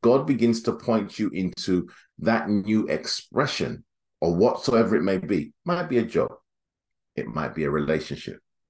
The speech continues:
it might be a place, it might be a different task, a different thing you're doing at work. But we realize that you will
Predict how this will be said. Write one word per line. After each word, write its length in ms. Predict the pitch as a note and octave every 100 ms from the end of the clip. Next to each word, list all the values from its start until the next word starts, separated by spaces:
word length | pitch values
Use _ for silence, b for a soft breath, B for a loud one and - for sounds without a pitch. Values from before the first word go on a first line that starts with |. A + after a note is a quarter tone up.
| _ _ _ -
it 140 | F2
might 300 | E2+ E2+ -
be 80 | D#2+
a 60 | -
place, 760 | - A2 F#2 D2 - - - _ _ _ _ _ _
it 120 | F2+ -
might 400 | E2+ F2 - -
be 320 | E2 D#2+ -
a 80 | D2 C2+ B1+
different 460 | G#2 - F2+ D#2+
task, 400 | - F#2 E2 -
a 80 | C2+
different 440 | C2 F#2 - F2 -
thing 140 | E2+
you're 120 | C#2+
doing 260 | C#2+ D#2 C2+
at 200 | - -
work. 320 | A#1 - - _ _ b b b -
But 180 | G2 F#2
we 140 | F#2+
realize 880 | F#2 E2+ E2 C3 D#3+ G#2+ C#2 B1 - b b _
that 140 | D2+ F#2
you 240 | F#2 A2
will 540 | G2 G2+ G#2 G2+ G2